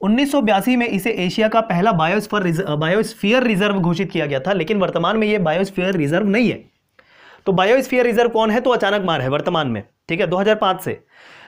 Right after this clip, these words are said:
लेकिन ये सबसे पहले डिक्लेयर हुआ था एशिया में पूरे उन्नीस सौ बयासी में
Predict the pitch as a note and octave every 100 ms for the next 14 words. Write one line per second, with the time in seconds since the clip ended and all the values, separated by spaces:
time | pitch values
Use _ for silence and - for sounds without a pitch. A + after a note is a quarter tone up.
0 | - F3 G#3 C#4 C#4+ G#3+ A#3+ C#4 - F#3+
1 | - C#4+ C#4 A3 C4 B3+ A3 A#3 A3 G3+
2 | G3 D#3 F3+ - _ - G3+ A#3+ C#4 C#4
3 | A#3+ F3 D#3+ B2+ - - G3+ A3+ C#4 C#4
4 | C4+ G3+ G3+ G3 A#3 G#3 A3+ B2+